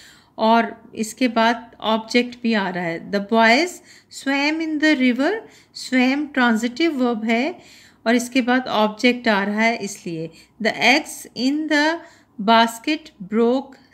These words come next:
suddenly", इसके बाद एडवर्ब आ गया है, यहाँ पे ऑब्जेक्ट या डायरेक्ट ऑब्जेक्ट नहीं है,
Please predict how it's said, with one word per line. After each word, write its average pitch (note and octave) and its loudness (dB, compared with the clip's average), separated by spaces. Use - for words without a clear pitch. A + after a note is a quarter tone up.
suddenly", G3 0
इसके B3 -2
बाद D#4 2
एडवर्ब B3 2
आ A3+ 2
गया F#3+ -4
है, F3+ -6
यहाँ A3 -4
पे D#4 -4
ऑब्जेक्ट A3+ 0
या A#3+ 2
डायरेक्ट A3+ 0
ऑब्जेक्ट G#3+ -4
नहीं G#3+ 0
है, C#4+ -2